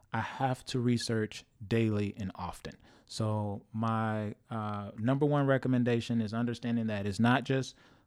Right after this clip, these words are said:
put your money in and it's on cruise control and you're gonna wake up tomorrow wealthy.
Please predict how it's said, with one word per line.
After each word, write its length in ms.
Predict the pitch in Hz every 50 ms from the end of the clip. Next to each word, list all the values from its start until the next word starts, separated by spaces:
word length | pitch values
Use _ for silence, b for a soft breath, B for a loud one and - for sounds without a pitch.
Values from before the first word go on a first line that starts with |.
| b -
put 160 | 135 147 -
your 100 | 147 139
money 340 | 139 139 139 135 135 135 135
in 280 | 135 135 135 135 131
and 100 | 127 117
it's 140 | 117 113 -
on 140 | 120 117 117
cruise 240 | - 139 131 123 -
control 340 | 127 117 - 127 123 120
and 80 | 120 117
you're 80 | 113 113
gonna 140 | 113 113
wake 160 | 113 113 110 -
up 100 | 113 -
tomorrow 500 | - 113 113 113 110 110 107 104 101 98
wealthy. 500 | 104 110 123 127 127 - - 139 131 131